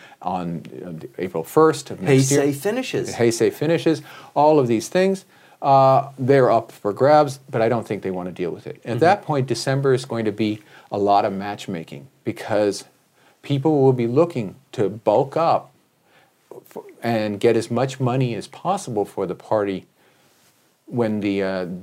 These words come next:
Speaker 1: December twelfth, uh, turn comes around. It may be that even the, uh, the Association of Independents will be eligible. I don't, I have to check
Speaker 2: So that
Speaker 1: that
Speaker 2: calculation is done on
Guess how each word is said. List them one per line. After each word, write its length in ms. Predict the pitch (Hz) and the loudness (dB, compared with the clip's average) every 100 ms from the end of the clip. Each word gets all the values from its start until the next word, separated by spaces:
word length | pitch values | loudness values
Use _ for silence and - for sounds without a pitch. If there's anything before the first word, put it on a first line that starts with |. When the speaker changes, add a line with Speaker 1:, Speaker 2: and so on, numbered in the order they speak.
| - | -10
Speaker 1:
December 400 | 104 - 104 95 | -8 -4 -4 -4
twelfth, 480 | - 107 95 87 - _ _ - | -2 0 0 -2 -10 _ _ -12
uh, 540 | 95 90 90 117 - - - - - - - _ _ _ _ _ | -6 -4 -4 -6 -8 -12 -18 -20 -20 -20 -20 _ _ _ _ _
turn 300 | - 135 117 | -6 -2 -2
comes 260 | 95 98 90 | -4 -8 -6
around. 200 | 87 78 - - - | -8 -10 -14 -20 -4
It 140 | 170 | 0
may 260 | 156 156 202 | 2 4 4
be 200 | 185 160 | 4 2
that 320 | 131 123 110 - _ _ - | 2 0 -2 -8 _ _ -2
even 320 | 160 147 131 | 0 2 0
the, 240 | 120 113 | 0 0
uh, 200 | 104 92 - - | 0 -2 -4 -12
the 280 | 95 110 107 | -14 -6 -4
Association 640 | 101 123 120 123 110 - | -2 0 0 0 -2 -4
of 100 | 101 | -6
Independents 640 | 101 98 - 131 123 95 - | -4 -4 -4 -2 -2 -4 -4
will 120 | 104 | -4
be 180 | 101 - | -4 -2
eligible. 540 | 95 107 98 80 73 - | -2 -2 -4 -8 -8 -6
I 140 | 104 | -2
don't, 240 | 120 127 - | 0 -2 -6
I 60 | |
have 340 | 95 - 151 - | -8 -4 -6 -8
to 80 | - | -20
check 360 | - 156 98 - _ - - | -6 -4 -4 -10 _ -20 -20
Speaker 2:
So 120 | - 180 | -2 2
that 40 | |
Speaker 1:
that 140 | 185 - | 2 2
Speaker 2:
calculation 580 | 190 190 180 180 156 | 0 2 2 2 0
is 120 | 127 - | -4 -4
done 200 | 135 131 | -2 -2
on 160 | 113 | -4